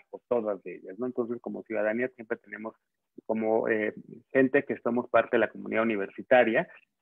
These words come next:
eh, tenemos la, eh, obligación de hacer siempre esta conciencia crítica, que esté, eh, cuestionando siempre el poder.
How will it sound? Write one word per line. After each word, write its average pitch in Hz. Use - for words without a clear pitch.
eh, 98
tenemos 117
la, 107
eh, 98
obligación 107
de 120
hacer 110
siempre 107
esta 107
conciencia 95
crítica, 101
que -
esté, 104
eh, 98
cuestionando 110
siempre 104
el 98
poder. 92